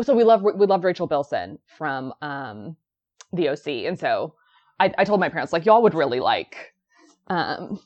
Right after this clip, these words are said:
Heart of Dixie. Also, I think Tara would really like it. Um, it has, uh, the guy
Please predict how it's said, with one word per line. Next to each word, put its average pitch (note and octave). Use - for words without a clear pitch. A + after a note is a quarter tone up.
Heart G3+
of F#3
Dixie. -
Also, D4
I F4+
think D#5
Tara B3+
would A#3
really F#3
like D#3+
it. E3
Um, D#3
it G#3
has, G#3
uh, F#3+
the F3
guy F#3